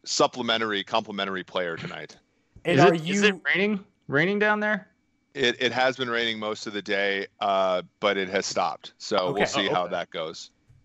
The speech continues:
Speaker 2: So
Speaker 3: Yeah, our
Speaker 2: fingers
Speaker 3: rain
Speaker 2: crossed.
Speaker 3: up here in Ann Arbor is supposed to turn into snow, which I'm very excited about.
Speaker 1: Man, I, yeah, w-, w-,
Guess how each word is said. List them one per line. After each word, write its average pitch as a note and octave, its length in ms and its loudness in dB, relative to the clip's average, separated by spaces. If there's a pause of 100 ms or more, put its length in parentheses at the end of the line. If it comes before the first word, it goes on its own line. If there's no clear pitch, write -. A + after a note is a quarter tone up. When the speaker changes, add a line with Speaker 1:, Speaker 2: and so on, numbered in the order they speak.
Speaker 2:
So C#3+ 160 -2
Speaker 3:
Yeah, C3+ 100 4
our A#2+ 140 -2
Speaker 2:
fingers C#3+ 240 2
Speaker 3:
rain C#3+ 60 -2
Speaker 2:
crossed. A#2+ 220 -2
Speaker 3:
up - 40 -2
here B2 240 2
in A2+ 80 0
Ann A2 160 0
Arbor G2+ 420 0 (160)
is G#2+ 80 -8
supposed A2+ 240 -2
to A2 60 -2
turn A2 240 2
into F#2+ 180 0
snow, F2 400 0
which E2 180 -4
I'm E2+ 160 -2
very E2+ 220 4
excited E2 320 0
about. D#2+ 300 -2 (840)
Speaker 1:
Man, E2 460 -6
I, G#2+ 260 2 (400)
yeah, G#2+ 200 2
w-, G#2+ 160 -2
w-, A2+ 160 -14